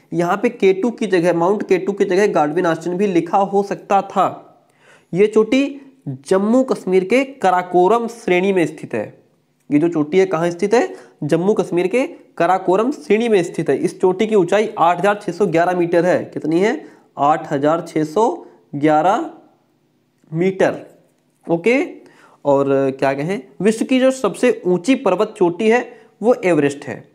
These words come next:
सबसे ऊंची पर्वत चोटी एवरेस्ट है, जो हिमालय की ही एक चोटी है। ठीक है, और वो नेपाल में स्थित है। उसकी ऊंचाई कितनी है? आठ हज़ार आठ सौ अड़तालीस मीटर।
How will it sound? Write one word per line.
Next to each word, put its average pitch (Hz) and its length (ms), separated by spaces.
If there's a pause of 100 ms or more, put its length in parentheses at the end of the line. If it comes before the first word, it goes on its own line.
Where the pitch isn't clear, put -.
(400)
सबसे 220 500
ऊंची 185 420
पर्वत 226 640
चोटी 190 340
एवरेस्ट 170 380
है, 233 60
जो 233 120
हिमालय 175 480
की - 180
ही 214 220
एक 226 320
चोटी 151 280
है। - 400
ठीक 233 180
है, 277 320 (220)
और 147 460
वो 202 120
नेपाल 190 400
में 185 160
स्थित 151 220
है। 139 60
उसकी 143 220
ऊंचाई 208 200
कितनी 208 240
है? 247 160
आठ 165 240
हज़ार 196 160
आठ 175 160
सौ 247 100
अड़तालीस 180 420
मीटर। 107 240